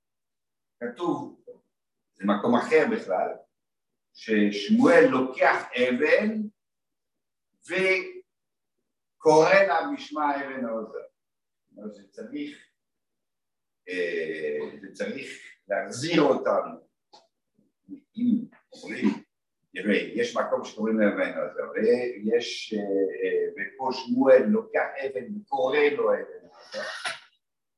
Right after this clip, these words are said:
זאת אומרת, זה צריך ל-, ל-, לדבר, להגיד לי משהו, שיש הקשר בין, בין האבן העוזר ש-, שנמצאת שמה,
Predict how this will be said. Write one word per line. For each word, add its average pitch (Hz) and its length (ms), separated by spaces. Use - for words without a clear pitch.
זאת 208 100
אומרת, 233 180
זה 208 120
צריך 202 400
ל-, - 120
ל-, 98 320
לדבר, 95 340
להגיד 196 420
לי 165 180
משהו, 180 400
שיש - 400
הקשר 170 580
בין, 151 380
בין 151 320
האבן 139 340
העוזר 139 520
ש-, - 180
שנמצאת 110 520
שמה, 135 500